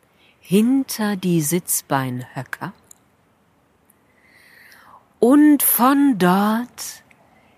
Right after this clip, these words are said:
wieder aufrichten. Das ist wie so ein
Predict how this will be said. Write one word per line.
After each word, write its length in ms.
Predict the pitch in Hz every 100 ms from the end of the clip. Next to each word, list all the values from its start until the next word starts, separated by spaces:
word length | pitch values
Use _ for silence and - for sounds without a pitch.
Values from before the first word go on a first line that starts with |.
| _
wieder 380 | - 185 170 170
aufrichten. 920 | 139 151 - 139 110 - - - 170 151 _ _ _ _ _ _ _ _ _ _ _ _ _ - - - _ _ _ _ _
Das 180 | 151 143
ist 260 | 175 -
wie 160 | 170 180
so 200 | 160 170
ein 440 | 156 156 147 143